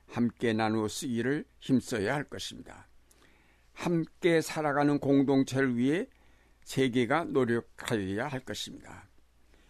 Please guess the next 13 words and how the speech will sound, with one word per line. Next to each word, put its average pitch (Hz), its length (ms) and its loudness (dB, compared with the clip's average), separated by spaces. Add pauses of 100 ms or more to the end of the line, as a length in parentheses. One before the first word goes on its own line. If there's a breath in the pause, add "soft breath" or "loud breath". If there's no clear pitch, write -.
(400)
종려주의는 135 800 4
바로 127 260 6
이런 151 280 6
사실을 117 680 -2 (400)
우리에게 117 680 0
새롭게 139 560 -4
깨닫게 160 640 -2
하고 156 560 2 (460 soft breath)
또 139 140 4
다짐하도록 127 720 0
이끌어줍니다. 98 880 -8 (2500)
사랑하는 139 480 4
여러분, - 380 0